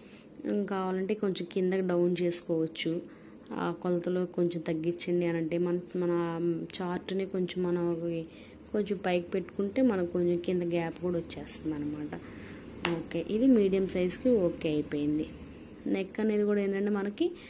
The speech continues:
maximum శాంపులే కాబట్టి maximum అంతే వస్తుంది ఆ సైజుకి కూడా. Front part కూడా ఒకసారి check చేద్దాం. Front అనేది కూడా, మ్, మన blouse మెజర్‌మెంట్స్కి మన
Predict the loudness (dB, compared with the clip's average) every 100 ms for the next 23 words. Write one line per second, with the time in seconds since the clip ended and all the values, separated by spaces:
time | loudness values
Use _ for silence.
0 | -16 -18 -6 -2 0 0 0 0 2 2
1 | 2 2 4 2 2 0 -4 -10 -8 -8
2 | -6 -4 -2 -4 -2 0 2 0 0 2
3 | 2 2 4 4 4 2 2 0 2 2
4 | 0 0 0 0 0 -2 -2 -2 -2 -4
5 | -6 -2 -2 -4 -12 -16 -18 -18 -8 0
6 | 0 0 -2 -4 -2 -4 -2 -4 -4 -6
7 | -6 -6 -6 -6 -8 -12 -14 -14 -14 -14
8 | -14 -14 -6 -2 -2 0 0 0 0 0
9 | 0 -2 -6 -12 -16 -16 -16 -12 -6 -4
10 | -2 -2 -2 -2 0 0 2 0 0 0
11 | 0 2 2 0 0 0 2 0 -2 -2
12 | -2 0